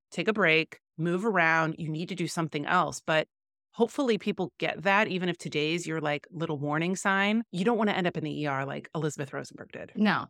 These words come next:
Speaker 2: And what my coach used to always say to me was, "Your brain is so much more, has so much more endurance than your body." Your brain can tell you, "Keep going. We got this. It's only, it's a, we have to get to Friday.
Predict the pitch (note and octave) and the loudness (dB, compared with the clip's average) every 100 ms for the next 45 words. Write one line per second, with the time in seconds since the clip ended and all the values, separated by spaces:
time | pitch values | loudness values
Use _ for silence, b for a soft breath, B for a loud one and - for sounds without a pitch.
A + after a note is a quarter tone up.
0 | _ - C4+ E4 F#4+ D#4+ G#3 C#4 C#4 C4+ | _ 0 4 4 6 2 4 2 2 -4
1 | G#3 G3 F#3 F3 F3+ E3 E3 E3 E3 D#3+ | -2 0 0 0 -2 -2 -2 0 0 -4
2 | D#3 - b A#3 F3+ F3 F#3+ G3+ A#3+ A3+ | -8 -14 b 0 2 4 4 6 6 4
3 | G3 - - G3 F3+ F#3+ G3 - _ _ | 0 0 0 0 2 2 0 -10 _ _
4 | - F3+ F3+ F3 F3 E3+ E3 F3+ F#3+ F#3+ | -8 -4 0 0 0 0 0 0 2 2
5 | G3+ G#3 G3+ F3+ E3+ D#3 E3 G3+ - F#3+ | 2 2 2 0 0 -2 0 -2 -4 -8
6 | C#3+ C#3+ C3 - - - _ _ - G3+ | -6 -2 -2 -2 -8 -16 _ _ 4 4
7 | F3+ G#3+ A#3+ B3+ B3 A3 - A#3+ A#3 F3 | 6 6 8 6 4 0 4 6 6 4
8 | C#3+ D3+ D#3 - - C#4+ B3+ E3+ A#2 - | 2 -2 -6 -12 -2 0 2 0 -2 -8
9 | F#3 A#3 B3 A3 G3 G3 G3 - A3+ A#3 | -4 2 2 2 4 4 2 -6 -4 0
10 | A#3 A#3 - A#3+ A#3 A#3+ A3 A#3 A3 A3+ | 2 0 0 -2 0 -4 0 0 2 0
11 | A3+ A3+ G#3+ A3+ G#3 G3 F#3+ D#3 - - | 0 -2 0 -2 -4 -2 -2 -2 -10 -12